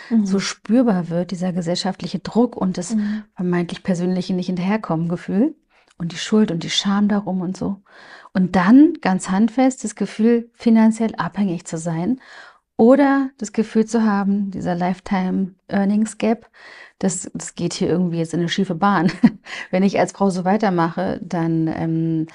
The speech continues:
Speaker 2: das ist ganz handfest so, dann lande ich in der Altersarmut.
Speaker 1: Ja.
Speaker 2: Dann bin ich jetzt, äh, erstmal finanziell abhängig von meinem Partner, dann spätestens nach einem Jahr emotional abhängig.
Speaker 1: Mhm.
Speaker 2: Und dann kommt das Thema Teilzeitfalle und all das hinzu,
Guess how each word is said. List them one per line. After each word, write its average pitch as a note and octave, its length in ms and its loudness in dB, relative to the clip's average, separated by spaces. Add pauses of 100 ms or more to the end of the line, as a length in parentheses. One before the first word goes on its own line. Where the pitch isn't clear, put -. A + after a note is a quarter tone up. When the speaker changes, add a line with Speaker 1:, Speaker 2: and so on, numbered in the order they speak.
(240)
Speaker 2:
das F3 140 -8
ist - 280 -8
ganz F3 280 -4
handfest G3+ 500 -4
so, G3 140 -6
dann F#3+ 180 0
lande F3+ 300 -4
ich F#3 160 -12
in G3 80 -2
der G3+ 100 0
Altersarmut. F3 720 -6 (380)
Speaker 1:
Ja. G#3 100 -12
Speaker 2:
Dann F#3+ 160 0
bin F3+ 120 0
ich F3+ 140 -2
jetzt, F3 340 -6
äh, F3 380 -4
erstmal F#3+ 340 -2
finanziell F3 420 -4
abhängig A#3+ 480 -2
von G3+ 120 0
meinem E3+ 200 0
Partner, B3+ 480 0
dann A#3 320 6
spätestens G3 520 0
nach F3 200 0
einem F3 240 -2
Jahr E3+ 320 0
emotional A3+ 560 4
abhängig. C#4 600 4 (160)
Speaker 1:
Mhm. A#3 380 2 (160)
Speaker 2:
Und G#3 240 4
dann G3+ 300 4
kommt G#3 440 0
das G3+ 180 -6
Thema G3 300 0
Teilzeitfalle G3 840 0
und G3 200 0
all F#3 120 -2
das F#3+ 200 -4
hinzu, G3+ 480 -2